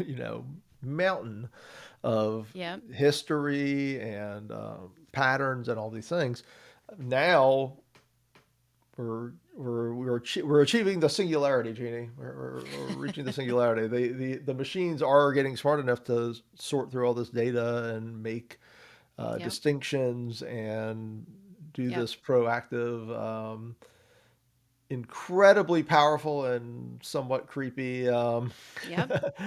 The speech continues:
Speaker 1: <laughs> uh, you know, customer, um, you know,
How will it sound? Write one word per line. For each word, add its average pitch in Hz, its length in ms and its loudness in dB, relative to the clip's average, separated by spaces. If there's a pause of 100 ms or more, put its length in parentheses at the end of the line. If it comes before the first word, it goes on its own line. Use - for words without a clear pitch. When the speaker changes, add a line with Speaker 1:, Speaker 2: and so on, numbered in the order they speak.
(160)
Speaker 1:
<laughs> 190 260 -14
uh, 113 240 0
you 120 100 0
know, 117 140 2
customer, 120 800 2
um, 113 340 -2 (1080)
you 120 120 -10
know, 107 160 -10